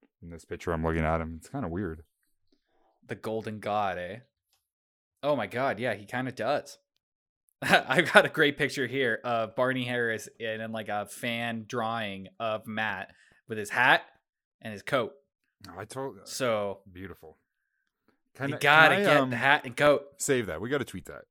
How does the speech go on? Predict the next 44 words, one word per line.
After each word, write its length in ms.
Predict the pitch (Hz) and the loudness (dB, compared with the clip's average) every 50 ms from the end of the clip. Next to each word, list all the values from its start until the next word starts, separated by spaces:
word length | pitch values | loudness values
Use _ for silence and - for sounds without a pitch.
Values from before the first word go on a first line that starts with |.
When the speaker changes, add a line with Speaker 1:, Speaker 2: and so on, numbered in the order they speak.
| _ _ _ _ _ _ _ _ _ _ _ _ _ _ _ - | _ _ _ _ _ _ _ _ _ _ _ _ _ _ _ -4
Speaker 1:
That 100 | 107 107 | -2 0
needs 180 | 107 104 95 87 | 2 2 0 0
to, 80 | 92 85 | -2 -2
that 220 | 80 101 107 110 | -2 0 0 0
needs 180 | 117 113 104 101 | 0 0 -2 -2
to 60 | 92 | -4
go 140 | 95 90 87 | -4 -2 -2
out. 120 | 80 80 - | -4 -6 -8
Speaker 2:
<laughs> 40 | - _ _ _ _ _ _ - 381 - - 440 - - - 453 440 - - - - - - - | -14 _ _ _ _ _ _ -8 -6 -2 -2 -2 -2 -2 -2 -4 -2 -2 -4 -6 -6 -6 -8 -2
Speaker 1:
Um, 380 | - 127 139 135 135 135 131 127 - _ - - - _ - - - - - | 4 6 8 8 8 6 2 -4 -8 _ -10 -12 -12 _ -16 -18 -14 -12 -6
okay, 200 | 117 127 117 107 | -2 -2 0 0
so 180 | - - 131 | 0 -2 -4
Egwene 760 | 123 131 120 127 120 110 117 120 127 139 147 139 123 113 117 - | -4 -4 -6 -10 -8 -6 -4 -2 0 0 0 0 -2 -2 -4 -4
is 200 | 113 107 98 - | -6 -6 -8 -8
played 440 | - - 113 113 104 101 104 98 92 | -10 -8 -4 -2 -2 -2 -2 -4 -6
by 420 | 92 98 95 95 92 92 95 95 101 | -6 -4 -4 -4 -4 -4 -6 -4 -4
Madeline 800 | 101 101 104 107 110 110 113 113 117 113 110 113 120 123 127 - | -2 0 2 2 2 2 2 0 0 0 0 0 0 -2 -2 -2
Madden. 460 | 104 98 92 87 85 90 95 117 127 - _ _ _ _ _ _ _ _ - 131 | -2 0 0 0 0 -2 -4 -6 -6 -8 _ _ _ _ _ _ _ _ -14 -12
That's 120 | - 151 - | -10 -6 -2
a 80 | 220 | -2
name, 300 | 135 101 110 113 85 76 | 0 0 0 -2 -2 -4
Madeline 380 | 78 90 104 113 127 117 95 87 | -4 -4 -2 -2 -2 -2 -2 -4
Madden. 380 | 85 87 90 90 80 78 80 90 | -4 -4 -6 -6 -8 -10 -12 -8
Your 140 | 92 101 120 | -8 -6 -4
parents 340 | - 127 120 117 120 113 - | -4 -2 -2 -2 -2 -4 -6
were 60 | 98 | -10
pla-, 180 | - - 104 101 - | -10 -8 -10 -8 -8
your 120 | - 110 | -8 -8
pla-, 360 | 117 - 139 143 151 151 151 - - | -6 -4 -2 -2 0 -2 -2 -4 -4
parents 260 | 135 143 151 151 143 | -4 -2 -2 -2 -2
were 60 | 131 107 | -4 -2
playing 220 | 120 123 120 110 | -2 0 0 0
the 60 | 98 | 0
long 280 | 95 95 98 104 101 92 | 0 0 0 0 -2 -2
game. 160 | 85 82 85 | -4 -4 -4
They 60 | 95 110 | -4 -4
didn't 200 | 104 95 92 - _ _ _ _ _ | -4 -4 -6 -10 _ _ _ _ _
fucking 260 | - 107 - - 101 95 | -4 -2 -2 -2 -2 -2
name 200 | 95 98 101 98 | -2 -2 -2 -4
you 80 | 98 | -4
something 200 | 95 107 101 98 90 | -4 -4 -4 -4 -4
like 120 | 85 80 - | -6 -6 -8
Steve. 560 | - - - 98 101 98 87 85 85 - - - _ _ _ _ _ _ _ _ _ _ _ _ _ _ _ _ _ _ _ _ _ _ _ _ _ _ _ _ _ | -8 -8 -8 -6 -6 -8 -8 -10 -14 -16 -20 -20 _ _ _ _ _ _ _ _ _ _ _ _ _ _ _ _ _ _ _ _ _ _ _ _ _ _ _ _ _
Speaker 2:
<laughs> 40 | - | -8